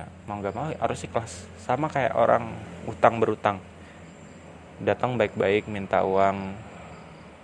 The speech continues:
Nanti dibalikin dengan janji ini, ini, ini. Tapi ketika tidak, eh, dia malah kabur.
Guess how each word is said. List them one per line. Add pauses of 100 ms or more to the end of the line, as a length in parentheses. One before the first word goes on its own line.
Nanti
dibalikin
dengan
janji
ini,
ini,
ini.
Tapi
ketika
tidak,
eh, (120)
dia
malah
kabur.